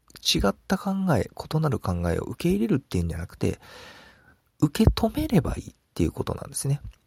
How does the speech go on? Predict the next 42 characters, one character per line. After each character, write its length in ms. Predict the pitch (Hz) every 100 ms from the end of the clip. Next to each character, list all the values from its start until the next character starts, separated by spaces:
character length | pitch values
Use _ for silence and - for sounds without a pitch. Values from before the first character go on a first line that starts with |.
| _ _ _
ま 100 | 139
あ、 20 |
受 260 | 90 90 107
容 200 | 131 123
す 180 | - 113
る 60 |
っ 20 | 123
て 200 | - 82
い 40 |
う 20 |
言 80 | 78
い 40 |
方 220 | 78 85 80
で 100 | 76
先 180 | -
ほ 80 | -
ど 60 | 82
言 100 | 85
っ 20 |
た 160 | - 80
ん 40 |
で 60 | -
す 80 |
け 60 | -
ど 60 | 87
も、 180 | 87 - _ - - - - -
え 460 | 87 82 82 82
ー、 20 | -
た 140 | 185
だ、 140 | - - _ _ _
え 120 | - 78
ー、 20 |
相 160 | 107
手 120 | 123 117
の 80 |
考 240 | 107 107 110
え 40 |
や 80 | 85
価 120 | -
値 140 | - -
観 200 | 82 82
を 80 | 107